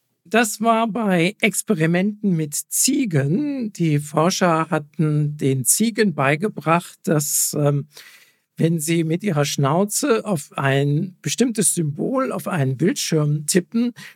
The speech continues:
dass sie dann auch wieder eine Belohnung, in diesem Fall war es einfach ein kleiner Schlauch, wo ein bisschen Wasser rauslief, ähm, also dass sie was zu trinken kriegten. Ähm, das haben die auch relativ schnell gelernt.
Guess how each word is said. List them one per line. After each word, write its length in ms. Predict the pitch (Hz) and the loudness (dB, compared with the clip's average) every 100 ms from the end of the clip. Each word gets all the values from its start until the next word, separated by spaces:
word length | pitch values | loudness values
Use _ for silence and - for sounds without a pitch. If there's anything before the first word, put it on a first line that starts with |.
| - | -4
dass 120 | 170 | 0
sie 100 | 208 | 2
dann 460 | 180 165 160 151 - - | 2 0 0 -4 -12 -2
auch 220 | 160 156 | 0 2
wieder 160 | 156 143 | 2 2
eine 160 | 139 | 0
Belohnung, 500 | 139 143 151 196 160 | 0 0 2 0 0
in 60 | 156 | -4
diesem 240 | 147 170 | -4 -2
Fall 260 | 147 143 135 | 2 2 2
war 200 | 135 135 | 2 2
es 160 | - | 2
einfach 440 | 165 127 - 123 - | -2 -2 -2 -6 -6
ein 140 | 120 | -6
kleiner 300 | - 131 127 | -2 -2 -2
Schlauch, 340 | - 143 147 147 | 0 0 0 0
wo 60 | 147 | -2
ein 80 | |
bisschen 280 | 123 - 123 | -2 -2 0
Wasser 220 | 127 - | 2 2
rauslief, 640 | 117 113 127 - 170 180 - - - - _ - | 0 -2 -2 0 0 -2 -8 -20 -20 -20 _ -6
ähm, 300 | 214 151 185 | -2 0 0
also 200 | 147 147 | -4 0
dass 140 | 156 | 0
sie 160 | 156 143 - | 2 -2 0
was 160 | 147 - | 0 0
zu 120 | 160 | 0
trinken 400 | 160 180 - 143 | 0 0 0 -6
kriegten. 560 | - 110 - - 196 - _ _ _ _ _ _ _ _ | -4 -8 -8 -8 -10 -10 _ _ _ _ _ _ _ _
Ähm, 300 | 220 165 160 | 0 2 2
das 140 | 151 214 | 0 2
haben 180 | 349 | 0
die 80 | 311 | 0
auch 260 | 285 196 160 | 0 0 2
relativ 340 | 175 170 160 | 0 0 -4
schnell 300 | - 165 151 | -2 0 2
gelernt. 760 | 147 127 110 120 330 - - | 0 -2 -2 0 -2 -4 -14